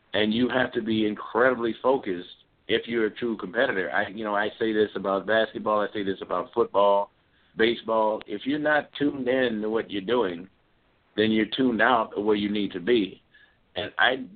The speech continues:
never wanted to be that person, but in that strict regimen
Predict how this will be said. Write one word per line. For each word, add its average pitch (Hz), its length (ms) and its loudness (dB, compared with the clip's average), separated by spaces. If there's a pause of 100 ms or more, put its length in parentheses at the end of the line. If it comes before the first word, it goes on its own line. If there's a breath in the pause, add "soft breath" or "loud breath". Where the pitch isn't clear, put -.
(120)
never 127 260 -4
wanted 113 420 -4
to 107 60 -10
be 110 280 -6
that 98 200 -4
person, 90 640 -8
but 98 160 0 (220)
in 123 300 2
that 107 280 2 (1120)
strict 139 440 0
regimen 104 800 -2